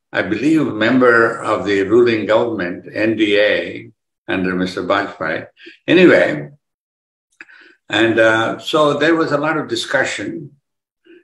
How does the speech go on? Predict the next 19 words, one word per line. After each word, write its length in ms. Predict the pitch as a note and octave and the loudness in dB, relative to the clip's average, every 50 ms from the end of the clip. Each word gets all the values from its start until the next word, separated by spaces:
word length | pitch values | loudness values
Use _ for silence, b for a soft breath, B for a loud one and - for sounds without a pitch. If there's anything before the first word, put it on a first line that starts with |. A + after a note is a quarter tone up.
| B _ _ | B _ _
and, 380 | - A#2 A#2+ A#2 A2 G#2 G2+ A2+ | -4 -2 -2 -2 -2 -2 0 0
um, 840 | A2 G#2+ G#2+ G#2 G2+ G#2 - - - - - - - - - - - - | 2 2 2 0 -2 -4 -8 -10 -14 -16 -18 -20 -20 -20 -20 -16 -8 -4
and 240 | A2 G#2+ G#2+ G2+ | -2 -2 0 0
he 240 | A2 - A2+ A#2 A2 | 0 2 2 4 4
invited 760 | A2 G#2+ G#2 G#2 G2+ A2+ A#2+ A#2+ A#2 A#2 A#2 - - - - | 2 2 0 0 0 0 0 0 0 -2 -2 -4 -8 -2 2
Bill 180 | A2 A2 A2 G#2+ G2 A2 | 2 2 2 2 0 0
Gates 380 | A2 A2+ A2+ A2+ - - - - | 2 2 0 -2 -6 -12 -8 -6
to 160 | A#2 G2+ G2+ | -4 -4 -2
Hyderabad, 640 | G#2 G#2+ G#2 A2 G2+ F2+ F#2 F2+ F#2+ G2+ G#2 F#2 F2+ | -2 -2 -2 -4 -4 -4 -4 -4 -4 -4 -6 -8 -10
who 140 | G2 F#2+ | -10 -10
came, 540 | - - G2+ F#2+ F2+ F#2 G#2+ - - - - _ _ B B B B B B B B _ | -8 -6 -4 -4 -2 -4 -4 -6 -8 -12 -16 _ _ B B B B B B B B _
and, 380 | - - G2+ G#2 G2+ G2 F#2 G2+ | -4 -2 0 0 0 0 2 2
uh, 160 | G2 F#2+ F#2 F#2+ | 2 2 2 2
he 80 | A#2 C3 | 0 2
was, 180 | C3+ B2+ A2+ A2 | 2 2 0 0
uh, 160 | G2+ - - | -2 -4 -6
started 480 | - - B2 B2+ C3 C3 B2+ G2 G#2 | -4 -2 0 0 0 0 -2 -2 -2
using 560 | G#2+ A#2+ C3 B2+ A#2 B2 A2+ A2 A2 A2+ - - _ _ _ _ _ _ | 0 0 2 2 2 2 0 -2 -2 -4 -8 -16 _ _ _ _ _ _
PowerPoint. 760 | - C3 D#3 D#3+ D#3 D3 - - G#2 F#2 E2 - - - - | -2 0 2 4 2 2 0 -2 -2 -2 -2 -2 -4 -8 -12